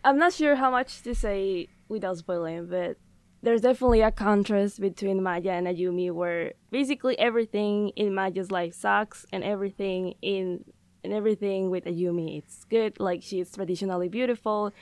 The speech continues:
she's respect, she, she has parents who are already successful, and that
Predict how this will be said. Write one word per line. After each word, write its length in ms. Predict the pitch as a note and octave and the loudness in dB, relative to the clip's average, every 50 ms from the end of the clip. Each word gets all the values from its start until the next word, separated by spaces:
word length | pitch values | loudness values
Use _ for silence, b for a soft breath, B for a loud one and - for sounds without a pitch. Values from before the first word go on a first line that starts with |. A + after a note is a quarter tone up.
| b b b | b b b
she's 260 | - - F#3 - - | -8 -8 -8 -6 -4
respect, 560 | F#3 F#3 F3 - - A3 A3+ A3+ A3+ - - | -4 -4 -4 -2 2 4 4 4 4 0 -4
she, 640 | - - G#3 F#3 F3+ F3+ F3+ F3 F3+ F3 F3 F3 - b b b b b b b b b b b | -14 -10 -6 -4 -2 -2 -2 -2 -2 -2 -4 -4 -6 b b b b b b b b b b b
she 180 | b - G#3 F#3+ | b -6 -4 -2
has 220 | G3 F#3 F3+ E3+ | 0 0 0 0
parents 500 | - - G#3+ A3 A3 G#3+ G#3 G#3 G#3 - | 2 2 4 4 4 4 2 0 -2 -2
who 140 | - G#3 G3 | -2 -2 0
are 140 | E3 F3+ F#3 | 0 2 2
already 320 | F#3 F3 F3+ F3 F3 F3 | 2 2 2 0 0 -2
successful, 920 | F#3 F#3 - - - A#3 A3+ A3 - - - G3+ F#3+ F#3 F#3 F#3 F3+ F#3 - b b b b b b b - | -4 -8 -10 -2 0 0 0 0 -2 -2 0 0 2 2 2 0 -2 -4 -6 b b b b b b b -8
and 640 | - F3+ F3+ F3 E3+ E3 E3+ E3+ F3 F3 E3+ E3+ - | -6 -4 -2 0 0 0 0 0 -2 -2 -4 -2 0
that 180 | G3 F#3+ F#3 | 0 0 0